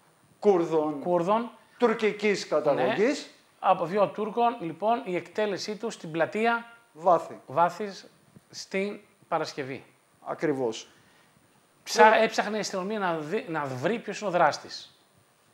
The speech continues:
Speaker 1: Δυστυχώς όμως για
Speaker 2: Μέχρι
Speaker 1: δύο
Speaker 2: να βρει η
Speaker 1: μέρες
Speaker 2: αστυνομία ποιος είναι ο δράστης,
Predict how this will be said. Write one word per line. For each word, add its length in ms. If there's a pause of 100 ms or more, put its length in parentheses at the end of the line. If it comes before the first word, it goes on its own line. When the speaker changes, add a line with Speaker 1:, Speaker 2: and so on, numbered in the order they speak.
(340)
Speaker 1:
Δυστυχώς 800
όμως 240
για 140
Speaker 2:
Μέχρι 160
Speaker 1:
δύο 100
Speaker 2:
να 160
βρει 120
η 40
Speaker 1:
μέρες 140
Speaker 2:
αστυνομία 560
ποιος 180
είναι 100
ο 40
δράστης, 640